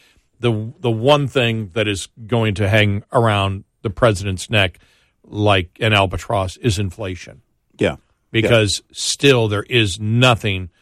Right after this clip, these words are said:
Speaker 1: Nobody's talking about the fact. I haven't seen a projection now. You seen a new updated projection yet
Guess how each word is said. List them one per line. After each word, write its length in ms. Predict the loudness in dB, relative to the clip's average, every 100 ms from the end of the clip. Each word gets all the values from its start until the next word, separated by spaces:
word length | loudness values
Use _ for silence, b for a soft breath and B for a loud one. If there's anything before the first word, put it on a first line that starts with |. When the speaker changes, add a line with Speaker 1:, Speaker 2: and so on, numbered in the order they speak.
| _ _ -2
Speaker 1:
Nobody's 500 | 4 4 4 0 0
talking 400 | 2 2 0 -4
about 300 | 2 0 0
the 80 |
fact. 380 | -6 0 2 0 2
I 180 | 4
haven't 200 | 4 2 -4
seen 160 | -2
a 60 | -2
projection 680 | 0 0 4 2 2 -6 -4
now. 300 | -2 -2 -4 b b
You 80 | -4
seen 160 | 0
a 60 | 2
new 140 | 2
updated 420 | 2 0 0 -2
projection 560 | -4 0 2 2 0 -2
yet 200 | -2 -2